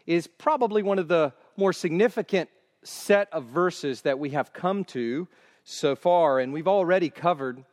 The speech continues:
many riches. But the passage I'm referring to is chapter one, verses sixteen to seventeen. So if you would please go ahead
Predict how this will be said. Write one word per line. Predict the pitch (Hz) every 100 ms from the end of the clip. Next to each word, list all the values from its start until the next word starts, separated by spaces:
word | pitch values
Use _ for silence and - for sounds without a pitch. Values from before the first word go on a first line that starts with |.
| _ _ _ _ _ _ -
many | 147 180 180 147
riches. | 147 175 - 107 -
But | 143
the | 156
passage | 214 254 240 202
I'm | 208
referring | 165 - 190 180 -
to | - 123 127 143 _ - - _
is | 165 151 139
chapter | - 208 220 -
one, | 233 180 160 160
verses | 131 147 - 135
sixteen | - 190 185 - 180 170 160
to | 151 131
seventeen. | - 160 151 143 - 120 110
So | 135
if | -
you | 151
would | 196
please | - 185 -
go | 170
ahead | 147 151 135